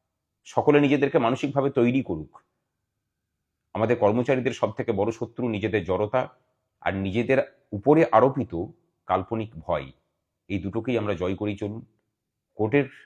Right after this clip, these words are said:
লড়াইয়ে তো আমরা জিতব, রাস্তার লড়াইয়ে কি আমরা জিততে পারবো?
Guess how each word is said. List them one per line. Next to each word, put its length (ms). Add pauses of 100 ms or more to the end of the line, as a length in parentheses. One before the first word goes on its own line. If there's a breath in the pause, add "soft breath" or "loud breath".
(140)
লড়াইয়ে 260
তো 100
আমরা 140
জিতব, 380 (580)
রাস্তার 400
লড়াইয়ে 280
কি 100
আমরা 140
জিততে 260
পারবো? 340